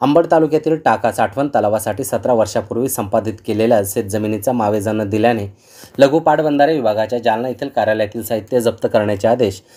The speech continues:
दिवाणी न्यायाधीश व्ही जी कारमोरे यांनी दिले होते. त्यामुळे या कार्यालयातील विविध साहित्य आज जप्त करण्यात आलंय. श्रीमती केशरबाई कचरू गतखने यांच्या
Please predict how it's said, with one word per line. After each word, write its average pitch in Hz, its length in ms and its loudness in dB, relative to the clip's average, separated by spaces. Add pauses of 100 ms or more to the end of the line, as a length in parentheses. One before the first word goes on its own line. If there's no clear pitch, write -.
(220)
दिवाणी 139 360 4
न्यायाधीश 127 480 -2
व्ही 123 160 -2
जी 110 240 -6 (140)
कारमोरे 113 500 0 (460)
यांनी 123 240 2
दिले 107 220 0
होते. 110 400 -2 (320)
त्यामुळे 135 340 6
या 120 100 4
कार्यालयातील 117 600 0
विविध 117 300 -2
साहित्य 117 400 -2
आज 110 140 2
जप्त 110 360 -2
करण्यात 104 280 -2
आलंय. 107 220 2 (720)
श्रीमती 156 380 2
केशरबाई 135 520 2
कचरू 113 500 -4 (260)
गतखने 113 640 -2
यांच्या 117 460 2